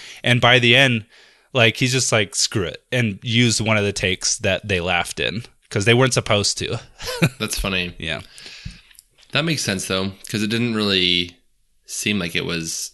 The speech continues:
Speaker 2: well, no, it actually plays pretty well in the movie. Like, they kind
Speaker 1: Yeah.
Speaker 2: of, it's their bonding moment, you know?
Speaker 1: It does work. Yeah. And then,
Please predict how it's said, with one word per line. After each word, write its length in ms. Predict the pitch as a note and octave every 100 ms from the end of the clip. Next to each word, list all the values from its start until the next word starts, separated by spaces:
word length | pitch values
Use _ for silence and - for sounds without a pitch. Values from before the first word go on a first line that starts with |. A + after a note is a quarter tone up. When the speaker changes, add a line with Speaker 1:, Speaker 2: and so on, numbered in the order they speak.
| D3+
Speaker 2:
well, 160 | F#3+
no, 120 | F#3 C#3+
it 40 |
actually 320 | C#3+ - F#3
plays 240 | - A#2 A2
pretty 220 | - G2
well 180 | F2+ F2
in 60 |
the 80 | E2
movie. 480 | E2 D#2+ D#2+ D#2+ -
Like, 360 | F2 E2+ - - _
they 140 | F#2+
kind 160 | F2 A3
Speaker 1:
Yeah. 160 | C#4+ E2+
Speaker 2:
of, 200 | - -
it's 160 | G2 -
their 120 | A#2
bonding 460 | G2+ F2+ F2 F2
moment, 400 | F2+ F2 F2 F2
you 80 | G2
know? 180 | F#2 F2+ - -
Speaker 1:
It 140 | D#3
does 240 | E3 B2+
work. 200 | F2 E2 - - - -
Yeah. 200 | A2+ F#2 - _ _ _ _ _ -
And 160 | A#2+
then, 460 | C3 C3 B2+ B2+